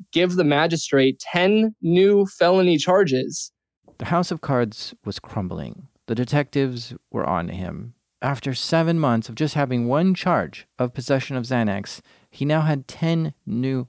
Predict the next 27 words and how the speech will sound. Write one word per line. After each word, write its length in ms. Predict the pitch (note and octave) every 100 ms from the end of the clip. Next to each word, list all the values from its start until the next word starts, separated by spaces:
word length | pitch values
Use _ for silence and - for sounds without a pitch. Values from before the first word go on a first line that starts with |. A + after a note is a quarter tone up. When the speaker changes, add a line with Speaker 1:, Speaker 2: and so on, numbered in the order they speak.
| _
Speaker 2:
felony 460 | - - A2 G#2 G2
charges. 580 | - D2 - - - - _ _ _ -
Speaker 1:
Now 240 | D3+ F3+
I 120 | F3
have 440 | E3 D#3 D3+ D3 C3+ - _ _ -
six 480 | - - G#3 G#3 -
counts 640 | - F#3 E3+ D3 C#3+ - -
of 320 | D3 C#3+ C#3
conspiracy 720 | D#3 C#3+ - D#3+ E3 D3+ D#3
to 100 | C#3+
distribute 560 | C#3 - D#3+ C#3+ C#3+
drugs. 520 | C#3 C#3+ C#3 C3+ C3+ -
I 100 | D3
got 220 | D3 C3
two 220 | - G#3
counts 340 | G#3 F3 E3+ D#3+
of 100 | C3+
money 240 | D#3 E3
laundering 580 | C#3+ C#3 C3+ C#3 C3+ C#3+
and 140 | C#3+
two 260 | C3+ E3+ F3
counts 300 | - D#3 -
of 60 | C#3+
manufacturing 760 | C#3+ D3 C3+ C#3 C3+ B2+ C#3
fake 240 | C3+ C3+
I 100 | B2
Ds. 560 | C3 D#3+ C#3 C3 - -